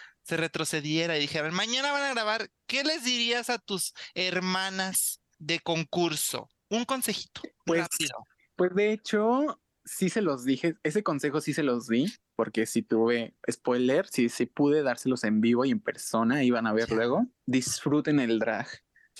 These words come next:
Speaker 2: porque yo en el drag cuando empecé, lo empecé como un juego,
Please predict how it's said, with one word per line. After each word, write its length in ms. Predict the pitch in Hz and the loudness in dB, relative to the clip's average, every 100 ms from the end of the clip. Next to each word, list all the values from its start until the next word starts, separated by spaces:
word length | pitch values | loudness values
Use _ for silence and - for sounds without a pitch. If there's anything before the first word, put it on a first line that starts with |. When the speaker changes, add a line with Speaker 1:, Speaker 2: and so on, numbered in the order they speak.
| - - _ | -20 -20 _
Speaker 2:
porque 800 | 156 156 143 147 143 143 139 - | 0 0 0 0 2 2 0 -4
yo 260 | - 151 151 | -6 0 2
en 80 | 165 | 2
el 100 | 165 | 0
drag 180 | 143 147 | 0 0
cuando 200 | 156 143 | 0 2
empecé, 360 | 123 117 139 | 0 0 2
lo 80 | 139 | 2
empecé 380 | 135 123 123 127 | 0 -2 -2 -2
como 200 | 139 131 | 0 2
un 120 | 131 | 2
juego, 500 | 123 147 123 135 - | 2 0 0 -2 -4